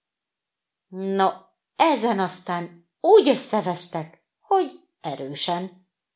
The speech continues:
S a nagy civakodásban recsent egyet az ágy, s letörött alattuk. Rá egyenesen a kotlóra és a tojásokra is,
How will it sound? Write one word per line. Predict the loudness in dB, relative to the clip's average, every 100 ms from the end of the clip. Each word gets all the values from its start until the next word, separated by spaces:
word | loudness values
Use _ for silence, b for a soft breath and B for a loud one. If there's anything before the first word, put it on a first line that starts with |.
| _ _ _ _ _ _
S | -16 -16 -14
a | -10 -8
nagy | -4 -2 -2 -6 -12
civakodásban | -8 -4 -4 -2 -6 -4 -6 -6 -6 -8 -8 _ _ _ _
recsent | -12 0 0 0 -6 -2 -2 0
egyet | -2 -2 -4 -4
az | -6
ágy, | -6 -8 -8 -10 -16 _ _ _
s | -14 -12
letörött | -10 -8 -8 -10 -8 -8 -10 -16 -12
alattuk. | -8 -8 -10 _ -10 -10 -12 _ _ _ _ _ _ _ _ _
Rá | -4 -4 2 4 6 6 4 2 0
egyenesen | 2 4 2 0 -6 -8 -10
a | -14 _ _
kotlóra | 0 0 0 -2 0 0 -2 -4 _ _ _ _ _
és | 0 2 0 -4
a | -10 -14 -10
tojásokra | -4 -2 -2 -4 -4 -8 -6 -6
is, | -6 -8 -16 _